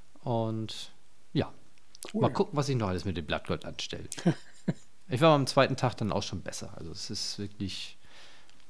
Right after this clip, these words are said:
Speaker 1: am Anfang dachte ich, es ist ga-, doch gar nicht so einfach. Also jetzt, wie gesagt, eine Sixtinische Kapelle würde ich jetzt selber da nicht.
Speaker 2: Mhm.
Speaker 1: Aber so mal irgendwas machen, Gold, mal sehen.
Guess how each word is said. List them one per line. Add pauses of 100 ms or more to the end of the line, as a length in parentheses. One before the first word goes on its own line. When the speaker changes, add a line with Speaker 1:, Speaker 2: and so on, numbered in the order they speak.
(360)
Speaker 1:
am
Anfang
dachte
ich,
es
ist
ga-,
doch
gar
nicht
so
einfach.
Also
jetzt,
wie
gesagt,
eine
Sixtinische
Kapelle
würde
ich
jetzt (260)
selber
da
nicht. (720)
Speaker 2:
Mhm. (540)
Speaker 1:
Aber
so
mal
irgendwas
machen,
Gold, (560)
mal
sehen.